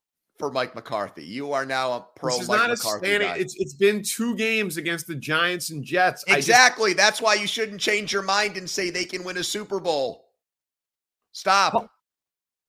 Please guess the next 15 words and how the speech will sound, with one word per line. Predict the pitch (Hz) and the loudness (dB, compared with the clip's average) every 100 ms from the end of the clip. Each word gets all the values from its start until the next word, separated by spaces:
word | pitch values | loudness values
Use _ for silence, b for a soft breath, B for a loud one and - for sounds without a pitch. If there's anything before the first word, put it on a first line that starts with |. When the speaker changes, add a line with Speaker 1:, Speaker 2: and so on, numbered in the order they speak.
| _ _ - | _ _ -10
Speaker 2:
how, | 170 - _ - | -8 -8 _ -4
okay. | 139 160 - - _ _ | 2 2 2 -8 _ _
Name | 104 143 160 202 208 | 0 6 6 6 4
the | |
teams | 208 185 185 160 | 0 0 0 -2
who | 165 | -2
can | 165 | -4
win | 160 | -4
a | 151 | -4
Super | 156 123 | -4 -6
Bowl. | 90 73 - _ _ _ _ _ _ _ _ _ _ _ _ _ _ _ - | -8 -10 -14 _ _ _ _ _ _ _ _ _ _ _ _ _ _ _ -12
Speaker 1:
There's | 175 | -12
probably, | - 185 208 202 202 190 | -2 0 0 -2 -6 -4
like, | 180 - 156 | -4 -4 -6
eight. | 202 143 | -6 -6